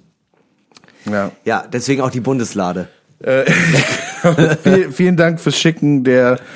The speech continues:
Speaker 1: äh, Wörter. Macht das gern weiter. Äh, nächste Folge, äh, machen wir das bestimmt, wenn wir es nicht vergessen.
Speaker 2: So, nächste Frage.
Speaker 1: Ja.
Speaker 2: Max,
Speaker 1: Ja.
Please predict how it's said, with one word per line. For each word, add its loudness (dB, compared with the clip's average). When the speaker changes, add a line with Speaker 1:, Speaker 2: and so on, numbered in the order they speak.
Speaker 1:
äh, -2
Wörter. 2
Macht 0
das -2
gern 2
weiter. 4
Äh, 2
nächste 0
Folge, 0
äh, -14
machen -4
wir 0
das -4
bestimmt, -4
wenn -2
wir -4
es -8
nicht -8
vergessen. -10
Speaker 2:
So, 0
nächste 0
Frage. -2
Speaker 1:
Ja. 2
Speaker 2:
Max, -6
Speaker 1:
Ja. -8